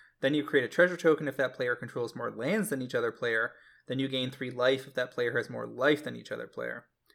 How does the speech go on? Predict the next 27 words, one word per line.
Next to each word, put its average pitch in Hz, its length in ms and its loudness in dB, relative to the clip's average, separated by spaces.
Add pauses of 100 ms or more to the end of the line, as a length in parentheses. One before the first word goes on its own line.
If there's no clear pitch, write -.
Now, 131 100 2
it 131 60 4
has 220 220 2
to 185 80 -8
deal 165 140 2
combat 127 460 -2
damage, - 420 -14
so - 140 -4
anybody 185 380 2
who 156 280 -2
manages 135 440 -4
to - 80 -8
block 135 560 -2 (200)
your 127 140 -6
Flying 117 380 -6
Angel 120 520 -12 (1080)
is 127 420 -4
not 135 320 0
gonna 127 180 -2
cough 120 320 -2
up 120 140 -6
a - 80 -20
trigger. - 400 -8
And 139 100 -6
it 139 100 -8
could 220 220 6
happen, 160 600 0